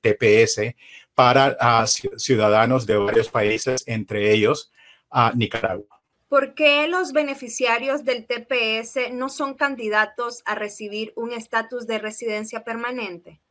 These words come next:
Speaker 1: La ley que, que se adoptó so-, sobre T P S en mil novecientos noventa contempla que esta es, es una medida temporal,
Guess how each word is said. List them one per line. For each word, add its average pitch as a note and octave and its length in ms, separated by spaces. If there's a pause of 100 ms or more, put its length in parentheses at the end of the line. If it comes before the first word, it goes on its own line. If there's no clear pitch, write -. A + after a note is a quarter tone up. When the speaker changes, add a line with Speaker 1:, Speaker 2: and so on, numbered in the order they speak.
(140)
Speaker 1:
La - 120
ley C3 260
que, - 300
que B2 100
se A#2+ 120
adoptó D3+ 340
so-, B2+ 220
sobre G#2+ 240
T A2+ 140
P - 40
S - 40 (260)
en G#2 100
mil G#2+ 140
novecientos A#2+ 480
noventa A2+ 580 (380)
contempla C#3+ 560
que D3 100
esta C#3 220
es, - 260
es C3 320
una C3+ 140
medida A#2+ 420
temporal, G2+ 720